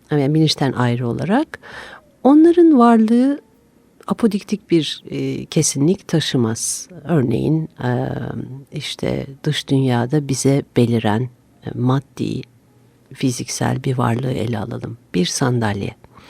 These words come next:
Sandalye bize, e, bir takım görünümler sunar. Bize bir deneyim içerisinde, e, verilir. Profillerden söz eder Husserl. Bir sandalyenin etrafında dolaştığımız zaman onu çeşitli açılardan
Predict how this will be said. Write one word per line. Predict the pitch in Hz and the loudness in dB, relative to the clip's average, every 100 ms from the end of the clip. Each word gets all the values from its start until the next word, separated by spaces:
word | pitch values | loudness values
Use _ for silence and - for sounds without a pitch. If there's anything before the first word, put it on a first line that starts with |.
| - - - - - | -14 -14 -16 -18 -18
Sandalye | - - 285 294 339 269 214 | -6 0 2 2 2 4 4
bize, | 214 240 208 226 - - - - - - _ _ | 2 0 0 -2 -6 -20 -20 -20 -20 -20 _ _
e, | 170 151 156 185 - - - - | -6 -4 -4 -6 -8 -10 -14 0
bir | 254 | 2
takım | 214 185 220 | 2 6 6
görünümler | 160 151 151 151 139 135 131 - - - - | 8 6 6 4 4 4 4 2 0 -4 -18
sunar. | - - 143 123 107 127 | -12 -6 0 0 0 -4
Bize | - 175 214 | -6 0 2
bir | 220 | 2
deneyim | 175 165 160 165 - | 2 2 2 0 -4
içerisinde, | - 139 131 - 127 123 117 117 - _ 123 | -4 -2 -2 -2 -2 -2 -2 -4 -6 _ -14
e, | - | -4
verilir. | 123 117 120 117 - | 0 0 -2 -10 -12
Profillerden | - 208 190 180 160 135 131 127 131 147 | 0 2 4 2 2 2 2 2 2 0
söz | - 131 | -2 -4
eder | 123 117 120 | -2 -4 -6
Husserl. | 120 - - - - 135 _ | -8 -12 -10 -10 -10 -12 _
Bir | 240 | -2
sandalyenin | - 247 247 269 220 170 | 0 0 0 2 4 4
etrafında | 170 160 - 156 151 160 147 | 2 -2 -2 -2 0 -2 -2
dolaştığımız | 139 131 123 - 139 139 143 | -2 -2 -2 -4 -2 0 -2
zaman | 127 117 - - | -2 -4 -4 -4
onu | - 170 | 0 0
çeşitli | 175 175 - 160 175 | 2 -4 -6 -6 -4
açılardan | - - 139 120 117 110 107 | -4 -2 -2 -2 -2 -2 -2